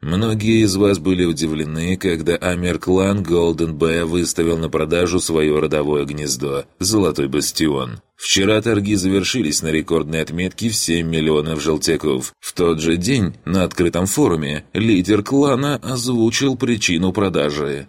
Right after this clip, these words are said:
Оказывается, рейнджерами гильдии в землях Фронтира был обнаружен новый замок класса Колосс.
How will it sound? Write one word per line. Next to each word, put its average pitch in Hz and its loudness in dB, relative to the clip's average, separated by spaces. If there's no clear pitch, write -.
Оказывается, 76 -2
рейнджерами 85 0
гильдии 78 0
в 95 -4
землях 80 0
Фронтира 85 0
был 117 2
обнаружен 113 0
новый 98 2
замок 95 0
класса 80 0
Колосс. 82 0